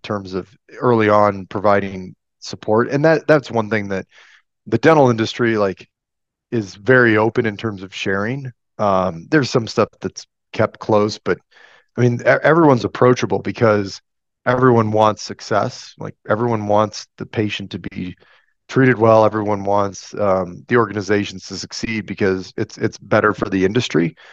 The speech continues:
And it was growing pretty quickly. And so we had a really good relationship with the, the management team, and once they'd been phenomenal. So we had this relationship, um,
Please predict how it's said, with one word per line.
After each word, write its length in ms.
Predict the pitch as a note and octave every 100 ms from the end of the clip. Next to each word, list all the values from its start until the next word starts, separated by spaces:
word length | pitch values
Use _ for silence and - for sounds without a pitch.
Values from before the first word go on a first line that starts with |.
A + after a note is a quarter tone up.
| _ -
And 120 | D#3+
it 40 |
was 160 | D3+ A2+
growing 400 | B2+ D#3+ C#3 G2+
pretty 220 | A#2+ A2
quickly. 540 | - C3+ - F#2+ F#2 - - - -
And 100 | -
so 80 | C#3+
we 120 | D3
had 120 | F3+
a 80 | D3+ A2
really 260 | A#2+ C#3
good 180 | C#3+ C3+
relationship 720 | A#2 G#2+ B2+ B2+ - G#2+ -
with 160 | A2 G#2+ -
the, 380 | G2+ F#2+ F#2 - _ -
the 60 |
management 460 | G2 G2+ A#2+ G#2 F2+
team, 300 | - G2 F#2
and 260 | F2+ F2+ - _ _ - -
once 240 | A2 F#2+ -
they'd 180 | G2 -
been 160 | F#2+
phenomenal. 540 | - F#2+ G#2 A2+ G#2 G2
So 260 | - G2+ - - - _ _ -
we 120 | G#2+
had 160 | B2 B2+
this 200 | B2+ -
relationship, 680 | G#2+ A2+ B2+ - - A2+ - -
um, 680 | A2 F#2+ F#2+ F#2 F2+ E2+